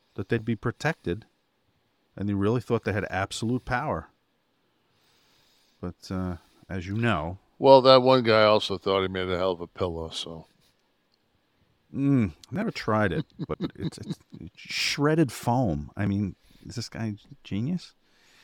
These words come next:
Speaker 1: Anyway, um,
Speaker 2: Lied
Speaker 1: you know
Speaker 2: down.
Speaker 1: who, you know who is a genius? Whoever came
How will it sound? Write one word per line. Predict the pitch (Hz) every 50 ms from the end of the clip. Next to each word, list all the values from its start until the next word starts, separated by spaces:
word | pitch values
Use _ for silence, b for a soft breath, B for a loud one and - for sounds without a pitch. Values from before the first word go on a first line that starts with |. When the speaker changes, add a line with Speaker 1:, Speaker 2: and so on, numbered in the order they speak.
| b b b b b b b b b b b b b b b b b -
Speaker 1:
Anyway, | - 156 156 156 131 92 78 78 78 78 - B B B B B
um, | - 139 139 139 135 135 131 131 123 104 - _ - -
Speaker 2:
Lied | 101 98 95 107 107 110 110 113 -
Speaker 1:
you | 113 113
know | 113 110 104 98 98 92
Speaker 2:
down. | 92 143 139
Speaker 1:
who, | - 135 120 - _ - _ _ _ _ _ _ - - _ _ _ _ _ _ _
you | - 120
know | 127 127
who | 120 123 120 -
is | 131 143 139 113 127
a | 120
genius? | 101 98 107 107 101 104 101 95 -
Whoever | - - - - - 123 120 117 131 110
came | - - - 120 110 107 104